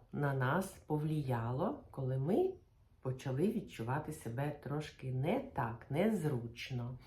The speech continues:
Але ж бачите, за оцією неслухняністю, я вчора була неслухняна.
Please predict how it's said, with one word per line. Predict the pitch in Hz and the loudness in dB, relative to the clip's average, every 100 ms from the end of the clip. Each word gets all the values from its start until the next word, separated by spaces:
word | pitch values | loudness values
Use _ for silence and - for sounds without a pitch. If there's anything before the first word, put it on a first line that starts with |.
| - | -6
Але | - 143 | 0 0
ж | 135 | 4
бачите, | 160 226 - - 131 127 - | 6 4 0 -2 0 0 -4
за | 127 143 143 | -2 2 4
оцією | 135 - 135 131 - 131 151 147 131 131 | 2 0 -2 -2 -2 0 2 2 2 2
неслухняністю, | 135 180 277 - 127 127 - 135 127 240 359 208 - - - 120 123 - - - - - | 4 2 0 -4 -4 -4 -4 0 2 4 4 2 -2 -12 -6 -4 -4 -6 -14 -20 -20 -6
я | 107 143 - | 0 0 0
вчора | 185 190 | 0 2
була | 254 247 202 202 | 2 2 2 2
неслухняна. | 151 143 - 220 254 - 143 120 127 131 | 2 0 -2 -6 -6 -2 0 0 0 -2